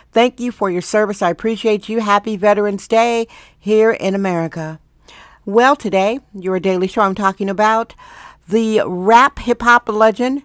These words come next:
Missy Elliott and North Beach Johnny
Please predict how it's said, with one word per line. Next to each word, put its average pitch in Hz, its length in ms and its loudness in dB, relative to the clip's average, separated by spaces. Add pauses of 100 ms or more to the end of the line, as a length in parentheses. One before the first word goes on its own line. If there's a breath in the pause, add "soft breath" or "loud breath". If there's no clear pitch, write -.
(120)
Missy 190 480 -6
Elliott 269 500 -2 (160)
and 220 460 -2 (120)
North 208 520 -2 (100)
Beach 220 380 -6
Johnny 196 600 -2